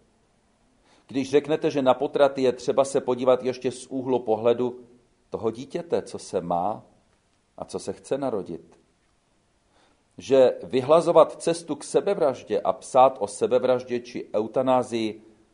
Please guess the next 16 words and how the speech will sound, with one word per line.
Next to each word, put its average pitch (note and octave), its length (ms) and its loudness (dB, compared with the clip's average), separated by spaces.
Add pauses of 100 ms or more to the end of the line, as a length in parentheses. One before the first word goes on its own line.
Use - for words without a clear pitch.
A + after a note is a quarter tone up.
(300)
jako G2 220 -4
o G#2 60 0
něčem B2+ 400 -4
běžném B2+ 540 -2
a G2+ 80 0
přirozeném B2 800 -4
je F2 140 -8
špatné. G2+ 800 -10 (1300)
Že - 160 0
umění D#3+ 440 -2
má B2+ 180 4
člověka A#2+ 640 0
učit, A#2+ 420 -8
než F#2 180 -8
kvůli A2+ 240 -2
vychovávat, G#2+ 880 2